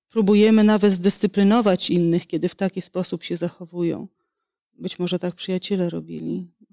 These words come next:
Chyba nie musimy zawsze tego robić, tak? Bo z, w tym wszystkim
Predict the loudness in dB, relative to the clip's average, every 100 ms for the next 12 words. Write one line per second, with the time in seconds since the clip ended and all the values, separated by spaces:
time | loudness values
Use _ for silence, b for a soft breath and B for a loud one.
0 | -12 -4 0 0 -2 -2 -2 -2 -6 _
1 | -10 -10 -10 -16 -18 -20 -16 -16 -18 _
2 | _ _ _ _ _ -20 _ _ _ _
3 | _ _ _ _ _ _ 0 2 2 0
4 | -2 2 2 4 2 2 -2 0 0